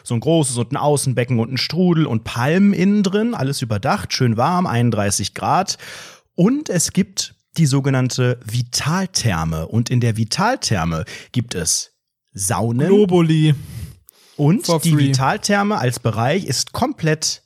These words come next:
Speaker 1: textilfrei.
Speaker 2: Aha.
Speaker 1: Und wenn man das Palmenparadies besucht, dann, äh, gibt es da ein Tagesticket, was einunddreißig Euro kostet.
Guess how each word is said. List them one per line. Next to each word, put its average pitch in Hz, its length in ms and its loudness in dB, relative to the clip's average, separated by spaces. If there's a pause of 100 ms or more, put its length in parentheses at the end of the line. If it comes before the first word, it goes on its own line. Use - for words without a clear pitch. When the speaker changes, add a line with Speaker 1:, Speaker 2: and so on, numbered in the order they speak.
(340)
Speaker 1:
textilfrei. 90 1200 -2 (640)
Speaker 2:
Aha. 311 1120 2 (380)
Speaker 1:
Und 143 640 0 (160)
wenn 147 300 0
man 247 160 0
das 151 200 -2
Palmenparadies 113 1000 -2
besucht, 123 800 0 (340)
dann, 175 460 0
äh, - 220 -10 (600)
gibt 170 280 -4
es - 100 -4
da 143 120 0
ein 113 120 -2
Tagesticket, 190 1120 -2
was - 460 -4 (880)
einunddreißig 139 720 -2
Euro 170 260 0
kostet. - 560 -4